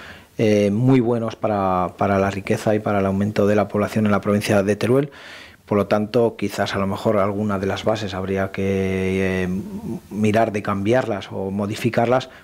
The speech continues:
pero yo creo que en definitiva el fite es un gran, eh, plan, es un gran,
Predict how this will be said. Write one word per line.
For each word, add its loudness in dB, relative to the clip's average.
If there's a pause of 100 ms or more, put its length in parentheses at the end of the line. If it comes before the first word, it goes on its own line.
(100)
pero 2
yo 2
creo -4
que -6
en -2
definitiva 0
el -6
fite 0
es -4
un -4
gran, 0 (460)
eh, 2
plan, 2
es -8
un -6
gran, -4